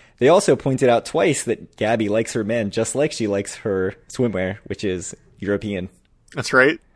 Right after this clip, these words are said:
Speaker 1: Part of her shtick, not into American dudes. So
Speaker 2: That's
Speaker 1: back
Speaker 2: right.
Speaker 1: off, everybody.
Speaker 2: What do you think? I think that, like, she was, I mean, I don't know, actually know how big she was, but it, it seems like the bikini was, like, a big thing probably for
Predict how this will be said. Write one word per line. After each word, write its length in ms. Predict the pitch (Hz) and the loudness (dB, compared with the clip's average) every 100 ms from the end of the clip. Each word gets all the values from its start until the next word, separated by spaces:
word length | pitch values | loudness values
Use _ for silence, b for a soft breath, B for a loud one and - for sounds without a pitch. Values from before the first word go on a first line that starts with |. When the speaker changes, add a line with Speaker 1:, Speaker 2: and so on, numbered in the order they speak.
| _ | _
Speaker 1:
Part 180 | 160 160 | 4 6
of 60 | |
her 120 | 151 151 | 4 0
shtick, 380 | - 170 165 | 2 2 2
not 300 | 147 131 123 | 0 4 4
into 220 | 117 104 110 | 2 0 0
American 440 | 101 95 - 90 | 0 -2 -4 -6
dudes. 500 | 92 85 85 - - _ _ | -6 -8 -10 -12 -16 _ _
So 200 | - 98 | -6 -4
Speaker 2:
That's 160 | 90 - | -4 0
Speaker 1:
back 220 | - 135 | 2 2
Speaker 2:
right. 80 | 131 | 2
Speaker 1:
off, 280 | 98 95 90 | -2 -4 -4
everybody. 560 | 90 92 87 85 87 - _ _ _ | -4 -4 -6 -6 -10 -14 _ _ _
Speaker 2:
What 180 | - 208 | 0 0
do 60 | |
you 340 | 208 185 175 151 | 0 -2 -2 -2
think? 460 | - - 123 101 | -6 0 0 0
I 160 | - 147 | -2 0
think 260 | 202 180 - | 0 -4 -2
that, 340 | 143 131 - | 0 0 0
like, 240 | 117 107 - | -4 -4 -10
she 240 | - - | -6 -2
was, 500 | 117 110 107 107 - - | 2 2 2 -4 -12 -8
I 220 | 117 107 | -6 -6
mean, 160 | 101 90 | -6 -10
I 80 | |
don't 160 | 90 95 | -8 -8
know, 100 | 107 | -2
actually 300 | 104 - 123 | -2 -2 -6
know 80 | 123 | -4
how 100 | 123 | -4
big 200 | 123 127 | -4 -6
she 100 | 147 | -4
was, 340 | 135 143 147 | -2 -4 -2
but 160 | 143 123 - _ | -2 -4 -6 _
it, 160 | - 170 | -8 -4
it 120 | 170 - | -4 0
seems 200 | 208 156 | 0 4
like 220 | 143 - | 2 2
the 240 | 120 110 | 0 0
bikini 420 | 92 - 123 104 95 | -4 -2 0 0 0
was, 240 | 95 - | -2 0
like, 180 | 104 110 | -2 -2
a 60 | |
big 320 | 87 92 90 - | 0 -2 -2 -8
thing 340 | - 113 123 | -6 -4 -4
probably 640 | - 120 110 123 113 139 - | 0 0 0 -6 -6 -6 -6
for 400 | 135 101 101 | 0 2 2